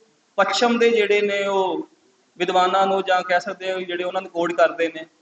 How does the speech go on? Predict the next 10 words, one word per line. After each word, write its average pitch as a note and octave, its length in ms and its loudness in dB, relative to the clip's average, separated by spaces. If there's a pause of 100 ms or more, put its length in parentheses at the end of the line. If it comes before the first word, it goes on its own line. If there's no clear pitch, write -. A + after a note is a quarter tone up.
(180)
ਪਰ C4+ 160 6
ਜਦੋਂ C#4+ 340 2
ਉਦਾਹਰਨਾਂ G#3+ 580 6
ਦਿੰਦੇ A#3 300 0
ਨੇ, E3+ 180 -4
ਜਦੋਂ - 320 -2
ਐਗਜ਼ਾਂਪਲਾਂ E3+ 500 0
ਮਿਸਾਲ G3 500 4
ਦਿੰਦੇ G3+ 300 -4
ਨੇ A#3+ 260 -8